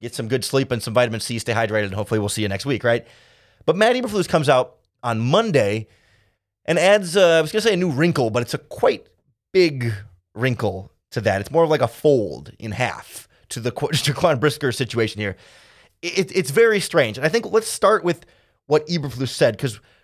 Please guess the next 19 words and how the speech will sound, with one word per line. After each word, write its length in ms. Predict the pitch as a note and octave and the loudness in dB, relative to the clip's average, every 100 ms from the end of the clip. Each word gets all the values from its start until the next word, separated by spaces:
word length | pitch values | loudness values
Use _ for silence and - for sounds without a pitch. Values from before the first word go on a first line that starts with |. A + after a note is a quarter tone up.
| _ - | _ -18
w-, 200 | - C#3+ | -16 -6
what 140 | E3+ | -4
we 120 | F3+ | -2
knew 160 | G3+ A#3+ | -2 2
is 80 | G3+ | 4
that 180 | F#3 C3+ | 2 2
Jaquan 300 | C#3+ F3 E3 | -2 0 0
Brisker 420 | E3 - D#3 C3 _ _ - | -2 -2 -4 -6 _ _ -8
was, 320 | C3 B2+ - _ - | -6 -6 -12 _ -8
was 160 | C3 | -4
diagnosed 480 | G#2+ D3+ E3+ E3 E3 | 2 4 4 2 2
with 80 | D3 | -2
or 60 | B2 | 0
suffered 340 | - E3 F3 | 0 0 0
a 40 | |
concussion 520 | - B2+ - C3 B2 A2+ | -2 -2 0 0 -2 -8
two 160 | - | -4
weeks 220 | G3 D#3+ | -2 -2
ago 380 | A#2+ G#2 F2 - | -2 -4 -4 -8